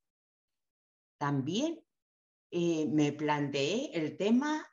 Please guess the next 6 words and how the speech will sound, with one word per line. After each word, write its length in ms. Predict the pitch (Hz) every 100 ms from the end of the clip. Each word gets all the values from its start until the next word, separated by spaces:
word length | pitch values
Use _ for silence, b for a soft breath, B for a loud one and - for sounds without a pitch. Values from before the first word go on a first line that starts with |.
| _
de 1300 | 180 160 165 156 147 139 135 131 127 117 113 107 - _ _
el 180 | - 127
burka, 680 | 123 214 233 - 180 196 - _ _ _ _ _ _ _ _
el 200 | 156 151
tema 360 | 151 147 147 135
de 640 | 123 135 127 120 110